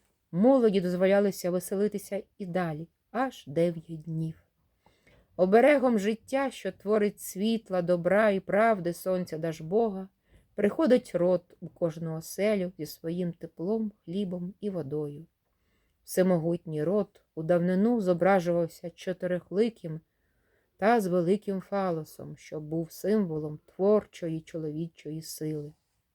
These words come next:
Восени кидав Орій хлібороб першу жменю насіння у землю на чотири сторони світу,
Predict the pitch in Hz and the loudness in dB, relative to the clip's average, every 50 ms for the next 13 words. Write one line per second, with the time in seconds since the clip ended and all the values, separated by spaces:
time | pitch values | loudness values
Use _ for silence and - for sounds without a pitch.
0 | _ _ _ _ _ _ _ _ _ _ _ _ _ _ _ _ _ _ - 156 | _ _ _ _ _ _ _ _ _ _ _ _ _ _ _ _ _ _ 0 2
1 | 202 214 - - 277 269 311 339 320 - _ - 220 233 196 180 180 170 165 - | 2 2 2 2 2 2 2 0 -2 -4 _ -2 0 2 4 4 2 2 0 -2
2 | - 185 190 190 180 175 160 147 - - 160 156 151 156 156 156 180 190 185 175 | 0 2 4 4 4 2 0 -4 -6 -8 -6 -4 -2 0 2 4 4 2 2 0
3 | _ _ - 185 180 175 - - 170 160 147 156 160 180 190 196 185 170 165 165 | _ _ -4 -4 -4 -4 -8 -12 -10 -8 -6 -4 -2 0 0 0 0 0 -2 -4
4 | 165 165 - - - 208 214 208 190 180 185 180 180 180 165 160 180 196 196 185 | -4 -6 -8 -8 -6 -2 -2 -2 0 -2 -2 -2 -2 -2 0 0 0 0 0 0
5 | 175 170 165 170 - _ _ _ _ _ _ _ _ _ _ _ _ _ _ _ | -4 -6 -6 -8 -10 _ _ _ _ _ _ _ _ _ _ _ _ _ _ _
6 | - 165 180 190 - - 254 - - 320 320 285 262 - - - - 220 220 220 | -4 -2 -2 0 0 0 -2 0 2 2 2 2 2 0 -2 -2 0 2 4 4
7 | 208 196 196 185 - - - 170 175 170 - _ - - | 2 2 0 -2 -4 -8 -6 -6 -6 -6 -6 _ -16 -20